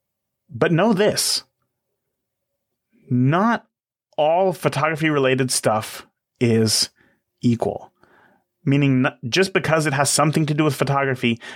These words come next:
does not mean that it's necessarily going to be beneficial. And in fact, it can be harmful. Now, the most productive thing that you can do as a photographer to get better at photography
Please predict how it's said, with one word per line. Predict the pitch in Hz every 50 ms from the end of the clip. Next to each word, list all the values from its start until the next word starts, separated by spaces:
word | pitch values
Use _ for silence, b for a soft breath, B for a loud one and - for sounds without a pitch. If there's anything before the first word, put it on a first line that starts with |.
| B _
does | - 127 117 117
not | 120 120 123 127 131 - 117
mean | 117 120 120 117 113
that | 110 110 107
it's | 104 - - 120
necessarily | 120 117 113 - 123 - 127 117 117 117 113 110
going | 107 107 123 113 113 117 113
to | -
be | 120 120 113
beneficial. | 104 - 110 107 101 - - 131 127 - 180 190 190 190 B B B -
And | - 110
in | 104
fact, | - - 135 135 127 -
it | - -
can | - - - 143 147 151 151 151 143 127
be | 117 117 117 120 117 B B B B B B B B B
harmful. | - - - - - 151 175 208 220 196 139 - - - - - - - _ _ _ _ _ _ _ _ _ _ _ _ _ _ _ _ _ _ _ _ _ _ _ _ _ _ _ _ _ _ _ -
Now, | 135 127
the | 127 131
most | 131 135 147 170 214 233 214 -
productive | - 175 175 165 - 165 135 -
thing | 143 139 139 123
that | 117 -
you | 131 143 -
can | - 147 131
do | 110 120 123 117 107 - -
as | - 117 120 117
a | 131 123
photographer | - 139 - 120 113 110 110 107 - 110 98
to | - -
get | 120 113 104 107 - -
better | 123 131 135 143 143
at | 131
photography | - 139 120 123 107 107 104 104 104 101 98 101 113